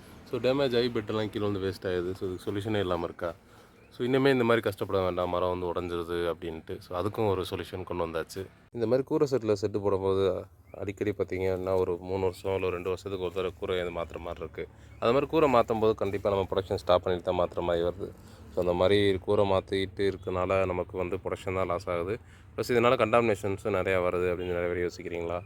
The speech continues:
So, இனிமே இந்த மாதிரி கூரை வந்து மாத்த வேண்டிய அவசியமே இருக்காது. ஆமாங்க. So, இனிமே வந்து நம்ம நார்மலா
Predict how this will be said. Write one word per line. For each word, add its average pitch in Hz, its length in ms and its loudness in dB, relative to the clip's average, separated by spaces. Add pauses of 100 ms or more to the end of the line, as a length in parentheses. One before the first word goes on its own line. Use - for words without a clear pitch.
(400)
So, 117 160 -2
இனிமே 127 260 4
இந்த 120 120 4
மாதிரி 98 200 0
கூரை 104 260 4
வந்து 92 180 0
மாத்த 87 180 0
வேண்டிய 87 360 -2
அவசியமே 87 320 -6
இருக்காது. 85 440 -8 (640)
ஆமாங்க. 98 320 -6
So, - 260 -12
இனிமே 123 360 -2
வந்து 107 280 -4
நம்ம 92 560 -4
நார்மலா 107 240 -4